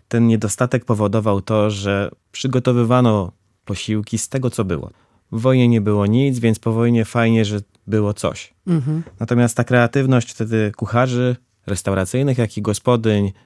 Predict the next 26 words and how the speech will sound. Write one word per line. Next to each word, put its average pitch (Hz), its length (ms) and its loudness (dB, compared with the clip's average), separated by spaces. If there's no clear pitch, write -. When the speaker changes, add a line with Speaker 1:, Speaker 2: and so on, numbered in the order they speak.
Speaker 1:
domowych 117 720 2
musiała 113 380 0
być 110 240 -2
naprawdę 107 480 -2
bardzo 104 640 0
bujna, 107 440 4
no 95 120 -2
bo 98 160 0
ugotowanie 107 760 0
czegoś 117 320 2
z 95 80 -6
niczego 101 600 2
albo 104 240 0
z 101 60 -4
ograniczonej 104 640 2
ilości 98 460 -2
nie 196 160 -6
było 180 240 -2
pewnie 160 280 0
łatwe. 135 340 0
Speaker 2:
Mhm. 170 480 0
No 311 80 2
ale 262 360 2
towarzysz, 220 640 0
y, 214 300 2
Gomułka, 185 800 0